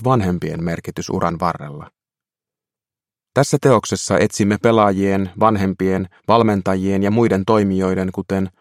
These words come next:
urheilupsykologien kanssa, vastausta visaiseen kysymykseen, kuinka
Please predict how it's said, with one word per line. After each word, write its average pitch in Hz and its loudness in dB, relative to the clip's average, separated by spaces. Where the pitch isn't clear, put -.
urheilupsykologien 98 0
kanssa, 104 -2
vastausta 98 0
visaiseen 95 0
kysymykseen, 90 -4
kuinka 123 2